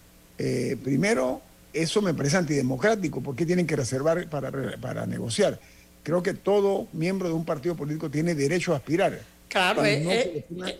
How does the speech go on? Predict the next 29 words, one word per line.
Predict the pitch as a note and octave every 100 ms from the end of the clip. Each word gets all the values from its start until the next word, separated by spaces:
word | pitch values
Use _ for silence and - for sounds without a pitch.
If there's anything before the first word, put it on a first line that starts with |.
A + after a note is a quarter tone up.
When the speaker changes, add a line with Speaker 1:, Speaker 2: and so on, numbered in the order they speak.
| -
Speaker 2:
ese | F#3
Speaker 1:
no | F3
Speaker 2:
es |
Speaker 1:
que | A#3+
Speaker 2:
el |
Speaker 1:
le | A#3+
pongan | F#3+
Speaker 2:
problema, | G3+ C4+ A#3+
Speaker 1:
cortapisas, | F#3+ G3+ C4+ A3
Speaker 2:
Guillermo, | D3 C#3
Speaker 1:
que |
usted, | C#3+ - -
usted | D3+ G#3
no | G3+
Speaker 2:
que | G3
Speaker 1:
puede | A3+ A3+ A3
porque | E3+ B2+ D3
aquí | C3 F#3+
esto | G3 G#3
lo | F3+
tenemos | D3 F3 F#3+
reservado. | D3 A#2+ C#3 E3 B2+
A |
mí | D3
me | A#3+
parece | G#3+ E3 F#3+ F#3+
que | -
es | F#3
antidemocrático | F3 D#3+ D3 C3+ D#3+ E3 C#3+ C#3+ D3+